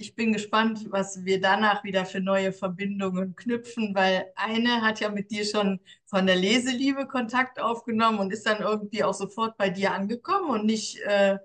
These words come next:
<laughs> nicht bei Marie Fleur. Also das fand ich jetzt, da habe ich gesagt, "Wie hast du denn das gemacht?" <laughs>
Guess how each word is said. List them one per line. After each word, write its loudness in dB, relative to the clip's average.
<laughs> -20
nicht -2
bei 6
Marie 0
Fleur. 0
Also -2
das -6
fand 0
ich -8
jetzt, -2
da 2
habe 0
ich -12
gesagt, -2
"Wie 2
hast 2
du -8
denn -4
das -4
gemacht?" 0
<laughs> 2